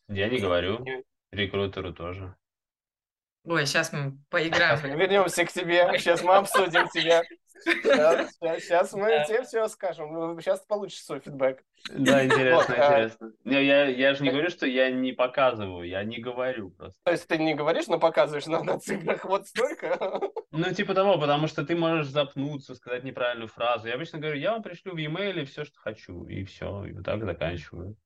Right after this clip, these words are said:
Speaker 2: Ты
Speaker 1: Вот.
Speaker 2: сразу высылаешь
Speaker 1: У
Speaker 2: платёж.
Speaker 1: меня просто было честно в жизни раза три, когда я говорил не ту сумму, которую планировал, из-за, там, из-за того, что на английском переволновался, там, или что-то
Speaker 3: Мгм,
Speaker 1: такое.
Speaker 3: мгм.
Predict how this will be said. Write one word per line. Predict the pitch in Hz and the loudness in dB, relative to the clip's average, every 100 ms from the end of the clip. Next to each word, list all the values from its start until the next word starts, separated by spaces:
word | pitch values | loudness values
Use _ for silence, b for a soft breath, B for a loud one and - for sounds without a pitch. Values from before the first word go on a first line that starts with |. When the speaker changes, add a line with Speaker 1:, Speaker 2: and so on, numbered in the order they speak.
| _ _ _ _ - | _ _ _ _ -18
Speaker 2:
Ты | - 202 | -10 -8
Speaker 1:
Вот. | |
Speaker 2:
сразу | 190 180 - 160 | -4 -4 -4 -8
высылаешь | 160 170 156 160 - 143 | -12 -8 -8 -8 -10 -4
Speaker 1:
У | 135 | 0
Speaker 2:
платёж. | |
Speaker 1:
меня | 165 180 175 | 2 2 2
просто | 185 185 170 | 0 0 0
было | 170 170 165 | 2 2 0
честно | 175 175 160 120 | 0 0 -2 -8
в | |
жизни | 113 156 165 147 | -4 -4 -4 -2
раза | 127 123 120 | 0 -2 -6
три, | 117 135 156 | -10 -10 -8
когда | 131 120 123 | -6 -2 -4
я | 117 | -2
говорил | 117 120 139 | -6 -6 -6
не | 123 | -10
ту | 113 123 | -14 -18
сумму, | - 143 123 | -8 -6 -4
которую | 113 110 113 107 | -6 -4 -8 -6
планировал, | 113 113 117 104 90 90 | -6 -6 -8 -8 -8 -12
из-за, | 92 104 104 | -10 -12 -8
там, | 95 92 98 | -8 -8 -14
из-за | 101 107 | -14 -12
того, | 104 | -12
что | - | -10
на | 107 | -10
английском | 101 107 180 165 131 110 | -8 -6 -6 -6 -10 -8
переволновался, | 110 101 104 104 98 143 151 123 117 | -8 -6 -6 -4 -2 -2 -2 -4 -10
там, | 104 92 87 | -10 -10 -14
или | |
что-то | 85 - 90 | -18 -20 -16
Speaker 3:
Мгм, | - | -10
Speaker 1:
такое. | 175 165 87 85 | -8 -6 -6 -8
Speaker 3:
мгм. | 170 165 | -14 -16